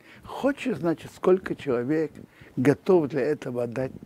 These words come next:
труда и стараний. <laughs> Это значит хочешь.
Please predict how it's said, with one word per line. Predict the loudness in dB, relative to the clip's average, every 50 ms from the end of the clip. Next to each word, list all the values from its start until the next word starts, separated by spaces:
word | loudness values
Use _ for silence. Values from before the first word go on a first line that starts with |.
| -20 _
труда | -8 -4 -2 -2 -2 -2 -4 -6
и | -8 -10
стараний. | -12 -12 -12 -12 -12 -14 -18 -20 -20 -20 _ _ _ _ _ _ _ _ -20 -20 -20 -20 -20 -20 -20 _ -20 -20 -20 -20 -20 _ _ -18 -14 -4 0
<laughs> | 0 0 0 0 -4 -6 -2 -2 -2 -2 -2 -4 -12 -10 -10 -10 -12 -12 -14 _ _ _ _ -14 -10 -10 -10 -10 -12 -18 -18 -12 2 6
Это | 6 8 8 6
значит | 2 0 -4 -8 -6 -8 -10 -12
хочешь. | -12 -14 -18 -20 -20 -20 -14